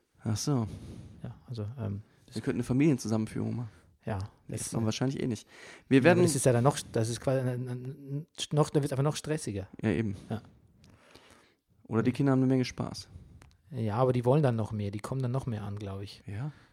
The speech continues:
Speaker 2: Ja, also ich mein, ich, ich hab halt einfach eine Dreijährige. Das
Speaker 1: Ja, das
Speaker 2: ist
Speaker 1: stimmt,
Speaker 2: halt
Speaker 1: ist der
Speaker 2: ein
Speaker 1: Unterschied.
Speaker 2: ganz gravierender Unterschied.
Speaker 1: Das ist ein ganz großer Unterschied.
Speaker 2: Äh, die hab ich auch neulich, äh, wirklich anderthalb Stunden vor, vor das iPad gesetzt. Also wirklich, das finde ich ein bisschen assi, aber anders kannst du halt da wirklich kein Fußballspiel
Speaker 1: Es kommt ein bisschen drauf an, was hat sie denn geguckt?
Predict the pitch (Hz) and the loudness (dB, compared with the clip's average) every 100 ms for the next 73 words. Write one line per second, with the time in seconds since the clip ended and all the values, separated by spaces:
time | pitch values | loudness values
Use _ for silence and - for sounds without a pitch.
0 | - 123 113 - 127 127 135 175 143 151 | -14 -12 -12 -8 -2 0 0 0 -2 -6
1 | 139 147 175 170 156 135 127 123 117 - | -6 0 2 4 4 2 0 0 -2 -2
2 | 113 117 110 101 104 101 101 - 101 - | -2 0 0 -4 -6 -8 -8 -4 -4 -2
3 | 113 110 - 107 101 139 123 - 107 110 | -2 -2 -2 0 2 2 0 -4 -6 -6
4 | 104 104 104 - 113 110 117 123 95 110 | -6 -8 -10 -10 -6 -2 -2 -2 -6 -4
5 | 87 101 - - - 135 120 143 147 135 | -4 -6 -8 -10 -8 -4 2 4 4 2
6 | 135 143 151 - - 147 143 143 - - | 4 6 4 -2 -10 -2 -2 -2 -8 -10
7 | - 143 160 143 - 147 156 - 135 123 | -2 2 4 2 0 -4 -4 0 4 4
8 | 123 143 - 131 123 - 127 123 110 104 | 4 -2 -6 0 0 0 0 0 -2 -4
9 | 101 98 - - - 113 131 185 147 156 | -4 -8 -12 -10 -8 -6 -8 -2 -2 0
10 | 139 - 143 - _ _ _ _ _ - | -4 -4 -6 -6 _ _ _ _ _ -4
11 | 156 151 143 139 123 143 175 135 131 135 | 0 2 0 -2 0 2 2 2 0 0
12 | 123 - 147 135 143 - - 143 - 131 | -2 -10 -2 0 0 -2 -4 -2 0 0
13 | 127 143 - 110 - - 113 - 131 127 | 0 -2 -4 -6 -6 -4 -4 0 2 2
14 | 139 117 120 120 127 - 113 113 120 131 | 2 4 6 6 2 2 2 2 0 -4
15 | - | -6